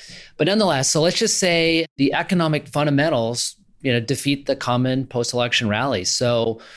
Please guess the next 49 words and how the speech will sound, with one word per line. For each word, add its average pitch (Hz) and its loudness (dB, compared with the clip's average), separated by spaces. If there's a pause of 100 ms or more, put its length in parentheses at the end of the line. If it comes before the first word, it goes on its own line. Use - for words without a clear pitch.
(120)
one, 135 2
what 127 2
if 135 0
inflation 131 0
remains 117 0
unexpectedly 117 -2
high? 127 0
Again, 120 -4
historically, 135 -2
we 117 -4
look 117 -4
at 117 -4
a - -4
lot 113 0
of 113 -2
studies. 123 -2 (340)
They're 127 2
all 180 2
setting 147 2
up 160 -2
to 131 0
suggest 120 -2
really 135 2
strong 131 0
twelve-month 123 -2
returns. 123 -2
The 113 -4
fly 143 0
in 139 2
the 127 2
ointment 131 2
of 110 0
many 143 2
of 127 0
these 110 -2
is 113 -4
like, 110 2
oh, 135 2
except 170 -2
during 156 0
the 131 0
time 127 -2
when 117 0
inflation 117 0
was 101 -2
high. 98 -4
That's 107 -6
number 110 -2
one. 113 -2